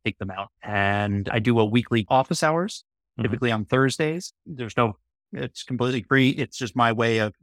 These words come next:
Speaker 1: bringing kind of folks together to say, "What are the top questions on your mind?" And then we can kind of clear those and get everybody headed off with clarity through the end of their week. It's called Leveling the Field. It is with myself as the host, and it's on Apple and Spotify now. Leveling the Field with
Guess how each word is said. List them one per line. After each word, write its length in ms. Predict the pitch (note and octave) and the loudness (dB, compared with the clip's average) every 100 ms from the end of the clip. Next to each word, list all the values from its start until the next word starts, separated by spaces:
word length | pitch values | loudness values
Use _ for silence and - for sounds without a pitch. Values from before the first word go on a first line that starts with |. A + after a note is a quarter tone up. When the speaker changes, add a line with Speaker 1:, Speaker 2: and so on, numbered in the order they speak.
| - | -2
Speaker 1:
bringing 520 | C3+ A#2+ A#2 A#2 A2+ G#2+ _ - | 2 2 2 0 -6 -12 _ -12
kind 100 | B2 | -8
of 80 | A2+ - | -8 -2
folks 280 | C3+ C3 - | -2 -2 -4
together 400 | A#2+ C3 B2+ B2+ | -2 0 2 2
to 80 | A2+ | 0
say, 260 | - A#2+ | -2 -2
"What 220 | A#2 A#2+ B2+ | 0 -2 -2
are 20 | |
the 220 | A#2+ A#2+ | -2 -4
top 240 | - B2+ _ | -4 -4 _
questions 480 | B2+ - - B2+ | -4 -4 -10 -8
on 100 | A#2 | -8
your 120 | A2 A#2+ | -6 -2
mind?" 400 | D3 E3 D#3+ D#3 | 2 2 2 -4
And 160 | C3 A#2 | -6 -6
then 100 | A#2 | -6
we 100 | G#2 | -10
can 160 | A2+ | -8
kind 120 | A2 | -6
of 60 | G#2+ | -4
clear 240 | - A2 | -2 -2
those 320 | G#2 G#2+ G2+ - | 0 -2 -4 -8
and 80 | - - | -8 0
get 100 | A2+ | 2
everybody 320 | G#2+ G#2 G#2 F#2+ | 2 2 0 -4
headed 160 | G#2+ G#2 | -2 2
off 200 | G2+ - - | 2 0 -4
with 140 | A2 | -2
clarity 340 | - G#2 G2 G2+ | 2 2 2 0
through 220 | - G#2+ | -2 -2
the 160 | G#2 | -2
end 120 | G2+ G2 | -2 -4
of 60 | |
their 140 | F#2+ F#2+ | -4 -4
week. 260 | G2+ G2 - | -4 -4 -8
It's 100 | - | 0
called 180 | A#2 A2 | 2 4
Leveling 380 | C#3 D3 D#3 D3 | 2 4 2 0
the 60 | |
Field. 540 | C3 C#3+ C3+ C3+ C3 - - | -2 0 2 4 2 -4 -12
It 100 | A2 | -12
is 120 | G#2+ | -10
with 100 | A2 - | -12 -10
myself 400 | G#2+ - A2+ A2+ | -12 -6 -6 -6
as 120 | A#2+ - | -10 -6
the 80 | |
host, 320 | A2 C3+ D#3+ - | 0 0 -2 -8
and 200 | A#2 A2+ | -8 -8
it's 160 | G#2 A#2 | -2 2
on 340 | A2 G#2+ G#2+ A#2 | 2 2 -2 -2
Apple 260 | A2+ A#2+ | -2 0
and 120 | A2+ | -4
Spotify 600 | G#2 A2+ A2+ - A#2 A2+ | -2 2 2 0 -4 -4
now. 380 | A2 A2+ A#2 C3+ | -4 -4 -4 -8
Leveling 400 | A#2+ A#2+ A#2+ C3 | -6 -4 -2 -2
the 80 | B2+ | -6
Field 380 | - C3+ C3 B2 | -2 2 2 2
with 120 | B2+ | -4